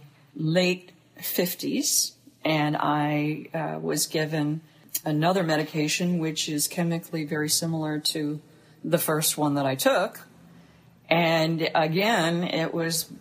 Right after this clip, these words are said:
waking up on a birthday again. The sun was shining,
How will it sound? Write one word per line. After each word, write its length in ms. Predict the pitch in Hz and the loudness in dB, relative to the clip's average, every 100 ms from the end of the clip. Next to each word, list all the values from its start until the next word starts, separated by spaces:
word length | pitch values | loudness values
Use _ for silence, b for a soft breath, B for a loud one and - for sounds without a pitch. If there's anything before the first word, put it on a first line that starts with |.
| - | -10
waking 520 | 165 165 170 175 165 | 0 2 2 -2 0
up 280 | 160 165 180 - - - | 2 0 -2 -12 -16 0
on 220 | 156 160 | 2 4
a 40 | 170 | 2
birthday 640 | 196 277 - 349 165 127 - - - - | 2 2 2 2 2 -4 -12 -18 -18 0
again. 600 | 175 156 165 139 - 135 - | 0 2 0 0 0 -6 -6
The 180 | - 165 | 0 2
sun 260 | 156 139 | 4 2
was 140 | 151 180 | -2 2
shining, 720 | - 180 202 226 240 247 285 | 4 4 2 2 0 -2 -4